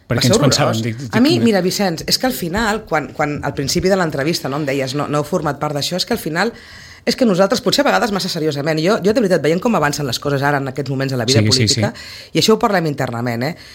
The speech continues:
Speaker 1: Jo m'hauria de prendre tot amb molta més guassa i molta més conya, perquè, clar, m'entens? Vull dir, hi ha moments que dius, "Però això què és?"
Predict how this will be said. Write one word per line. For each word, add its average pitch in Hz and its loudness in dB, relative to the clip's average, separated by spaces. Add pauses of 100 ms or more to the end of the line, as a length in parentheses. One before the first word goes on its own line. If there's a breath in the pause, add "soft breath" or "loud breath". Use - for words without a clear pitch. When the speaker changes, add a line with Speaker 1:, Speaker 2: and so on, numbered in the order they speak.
Speaker 1:
Jo 208 4
m'hauria 175 4
de 147 0
prendre 139 -2
tot 131 -4
amb 147 -2
molta 120 -4
més 110 -6
guassa 107 -4
i - -4
molta 117 -4
més 104 -8
conya, 104 -10 (160)
perquè, 117 -4
clar, - -6 (180)
m'entens? - -6
Vull 131 0
dir, 127 2 (100)
hi 127 -4
ha 135 0
moments 139 -2
que 147 -4
dius, - -6
"Però 120 -4
això 143 -8
què 123 -4
és?" - -6